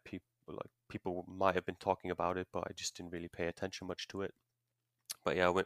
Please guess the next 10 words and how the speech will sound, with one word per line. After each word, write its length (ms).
once 280
you 60
run 220
the 80
first 500
two, 460
three 240
marathons, 840
I 60
think 220